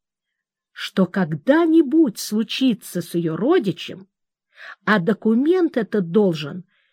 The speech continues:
так щедро вознаградить её в будущем за нескончаемое чтение вслух, что уже теперь удерживает на почтительном расстоянии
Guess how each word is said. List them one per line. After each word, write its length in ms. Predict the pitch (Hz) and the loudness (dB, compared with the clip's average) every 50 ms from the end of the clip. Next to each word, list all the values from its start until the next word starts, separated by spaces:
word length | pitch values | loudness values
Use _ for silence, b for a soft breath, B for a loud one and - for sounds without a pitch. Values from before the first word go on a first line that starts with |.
| _ _ _ _ | _ _ _ _
так 220 | - 147 143 - | -8 -8 -8 -10
щедро 640 | - - - - - 220 240 277 247 180 202 202 | -12 -10 -10 -4 0 4 4 4 4 4 2 0
вознаградить 760 | 190 196 196 180 175 208 190 185 185 185 160 175 226 254 - - | 0 0 -2 0 -2 -2 0 2 0 0 0 0 -2 -2 -2 -2
её 180 | 185 175 165 | -2 -2 -2
в 100 | 156 147 | -4 -6
будущем 680 | 147 160 226 320 339 370 339 339 - - - - - b b b b b b b b | -4 2 4 4 6 4 2 2 -2 -6 -10 -10 -12 b b b b b b b b
за 200 | - 175 180 240 | -2 2 4 4
нескончаемое 880 | 233 254 247 - - 254 247 233 214 - - 254 240 214 208 190 202 202 | 4 4 2 0 0 0 0 0 0 0 0 2 2 2 2 2 0 0
чтение 480 | - - - - 233 214 196 196 208 202 | -2 -6 -2 0 2 4 4 4 2 0
вслух, 500 | - - - 226 214 196 180 - _ _ _ _ _ _ _ _ _ _ _ _ _ _ _ _ | -2 -6 -2 0 0 0 0 -4 _ _ _ _ _ _ _ _ _ _ _ _ _ _ _ _
что 300 | - - - - 196 208 | -20 -16 -4 2 4 4
уже 220 | 220 202 269 277 | 6 6 4 4
теперь 460 | - - 330 330 339 302 302 320 330 | 4 4 2 4 4 6 6 8 8
удерживает 840 | 330 311 262 294 311 285 214 196 180 220 202 208 202 185 180 - b b b b b b | 6 6 6 6 4 4 4 2 0 0 2 4 2 2 0 -2 b b b b b b
на 200 | - 175 208 220 | 0 2 2 4
почтительном 880 | 214 - 208 190 - - - _ - 233 262 269 - - 311 311 311 294 | 4 2 -2 -2 -2 -6 -10 _ 0 2 2 2 2 0 0 0 0 0
расстоянии 920 | 311 320 302 - - - 320 254 208 220 240 262 277 302 311 262 190 160 | -2 -2 -4 -2 -2 0 0 2 2 2 0 0 0 0 -2 -2 -4 -6